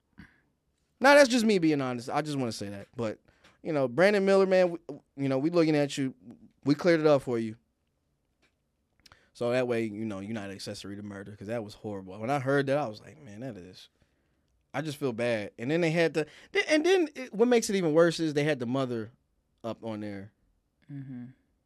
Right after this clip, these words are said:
Speaker 1: doing an interview, and she seemed like she was so upset and distraught, which she was, but the way that it was put or clipped, it made it seem like Brandon Miller was it, like,
Speaker 2: Mm-hmm.
Speaker 1: well, you don't know any context, you would just think, "Oh, why is he not in jail too?"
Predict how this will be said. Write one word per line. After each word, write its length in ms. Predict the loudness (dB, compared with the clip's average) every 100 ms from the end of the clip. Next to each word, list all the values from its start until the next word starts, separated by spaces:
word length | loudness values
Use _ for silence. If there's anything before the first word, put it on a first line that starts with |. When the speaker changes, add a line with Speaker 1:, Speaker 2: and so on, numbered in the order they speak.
| -10
Speaker 1:
doing 200 | -8 -6
an 60 |
interview, 380 | -8 -8 -10 -12
and 100 | -12
she 200 | -10 -8
seemed 240 | -6 -6 -8
like 140 | -10
she 100 | -10
was 100 | -10
so 180 | -8 -8
upset 300 | -8 -8 -8
and 100 | -8
distraught, 360 | -12 -10 -8 -8
which 140 | -6 -2
she 120 | 0
was, 520 | 6 6 6 2 -10 _ _ _ 2
but 420 | 8 8 8 0 _ _ _ _ _ _ _ _
the 180 | 2 4
way 240 | 8 8
that 160 | 8 6
it 160 | 4 2
was 320 | 4 4 2
put 420 | -6 0 0 0 _ _ _
or 140 | -10 -8
clipped, 460 | 0 2 2 _
it 160 | -6 -2
made 200 | 0 0
it 60 | -2
seem 300 | -4 -2 -2
like 240 | -6 -6
Brandon 480 | -4 -2 -2 -4 -8 -12
Miller 500 | -6 -4 -2 -4 -8 -12
was 240 | -16 -14
it, 140 | -16 -20 _ -20
like, 200 | -16 -18 _ _ -18
Speaker 2:
Mm-hmm. 300 | -14 -12 -10
Speaker 1:
well, 100 | -6 2
you 180 | 8
don't 200 | 10 10 8
know 180 | 6
any 200 | 6 4
context, 540 | 0 0 2 2 0 0
you 80 | -4
would 100 | -2
just 200 | -4 -2
think, 240 | -2 -4
"Oh, 180 | -6 -4
why 360 | -2 -2 0 0
is 80 | 0
he 100 | -2
not 240 | -2 -2
in 100 | -4
jail 180 | -4 -4
too?" 360 | -4 -6 -6